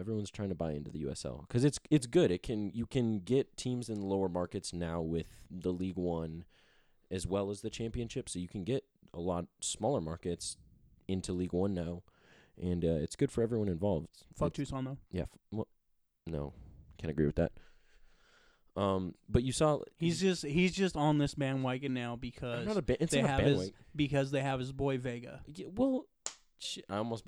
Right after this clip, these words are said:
Speaker 1: I almost
Speaker 2: The
Speaker 1: bought the
Speaker 2: sauce
Speaker 1: jersey,
Speaker 2: man.
Speaker 1: <laughs> and then it was like, Vega. I was like, "Dude, fuck yeah." 'Cause,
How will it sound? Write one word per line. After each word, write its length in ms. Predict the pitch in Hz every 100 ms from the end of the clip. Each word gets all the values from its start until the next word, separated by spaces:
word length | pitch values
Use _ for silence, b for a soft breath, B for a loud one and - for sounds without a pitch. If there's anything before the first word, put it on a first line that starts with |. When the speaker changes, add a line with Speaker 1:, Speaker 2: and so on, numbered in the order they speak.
| -
Speaker 1:
I 80 |
almost 260 | 123 143 135
Speaker 2:
The 60 | 107
Speaker 1:
bought 40 |
the 40 | 113
Speaker 2:
sauce 180 | 139 127
Speaker 1:
jersey, 120 | 101
Speaker 2:
man. 260 | 123 139 135
Speaker 1:
<laughs> 140 | 123
and 100 | 160
then 100 | 131
it 60 | 123
was 140 | 117
like, 200 | 110 107 98
Vega. 440 | 98 104 87 87 - - -
I 20 |
was 140 | 107 87
like, 180 | 69 -
"Dude, 120 | 95 -
fuck 220 | 123 -
yeah." 160 | 53 64 - - - _
'Cause, 280 | 107 82